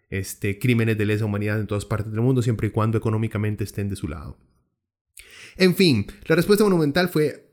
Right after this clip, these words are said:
repugnante, am, porque todas las notas que estaban publicando, eh, que estaban sacando, tal vez no en sus programas radiales, sino los, sus publicaciones que estaban, eh, haciendo en redes sociales, todos los titulares y todos los reportajes que hacían era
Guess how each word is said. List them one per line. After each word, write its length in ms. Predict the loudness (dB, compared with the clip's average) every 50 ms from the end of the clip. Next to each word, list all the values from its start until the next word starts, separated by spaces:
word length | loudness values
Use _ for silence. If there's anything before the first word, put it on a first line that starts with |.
| _ _
repugnante, 920 | -8 -4 -4 -4 -2 -2 -2 0 0 2 2 2 2 0 -2 -4 -6 -10 _ _ _ _ _ _ -4
am, 920 | -2 0 0 0 0 0 0 -2 -2 -2 -2 -4 -4 -4 -4 -4 -4 -6 -6 -8 -6 -2
porque 220 | -2 0 0 0
todas 240 | 0 2 2 4 4
las 100 | 4 4
notas 460 | 4 4 4 2 0 -2 -4 -6 -6
que 100 | -6 -6
estaban 380 | -6 -4 -2 -2 -2 -2 -2 -2
publicando, 1080 | 0 0 0 0 0 -2 -2 -2 0 0 0 0 0 0 0 0 -2 -4 -8 -12 _ _
eh, 420 | -8 -6 -6 -4 -4 -4 -4 -4 -6
que 60 | -6
estaban 260 | -8 -6 -4 -2 -2 -2
sacando, 520 | -4 -4 -2 -2 -2 0 0 -2 -2 -2
tal 120 | -2 0
vez 120 | 0 2 2
no 80 | 0
en 80 | 0 0
sus 140 | -2 -4 -2
programas 340 | 0 0 0 2 0 -2 -4
radiales, 380 | -4 -4 -2 0 0 0 -2
sino 120 | -2 -2 -4
los, 140 | -4 -6 -8 -10
sus 200 | -8 -8 -6 -4
publicaciones 580 | -2 -2 -2 -2 -2 -2 0 0 2 0 0
que 60 | -2
estaban, 540 | -4 -2 0 0 0 0 0 -2 -2 -4 -6 -6
eh, 160 | -10 -10 -10 -10
haciendo 340 | -10 -8 -6 -4 -4 -2 -4
en 80 | -4
redes 180 | -4 -4 -4 -4
sociales, 400 | -4 -2 -2 -2 -2 -2 -4 -8 -14 -20 _ -20 _ _ _ _ _ _ -4
todos 220 | 0 2 4 4 4
los 100 | 4 2
titulares 440 | 2 0 2 0 0 0 0 -2
y 60 | -4 -2
todos 220 | -2 -2 -2 -2
los 120 | -2 -2
reportajes 560 | -4 -4 -6 -6 -6 -4 -4 -4 -4 -4 -6 -4
que 100 | -6 -6
hacían 400 | -4 -4 -4 -2 -2 -2 -4 -4
era 440 | -4 -4 -4 -2 -4 -4 -6 -8